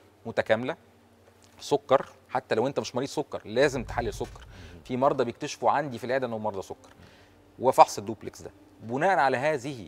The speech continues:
الفحوصات هقدر أقول بالظبط أنت درجة الضعف اللي عندك إيه، ثم تبدأ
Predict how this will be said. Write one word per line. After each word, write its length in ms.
الفحوصات 640
هقدر 280
أقول 200
بالظبط 340
أنت 140
درجة 320
الضعف 260
اللي 100
عندك 260
إيه، 120
ثم 320
تبدأ 420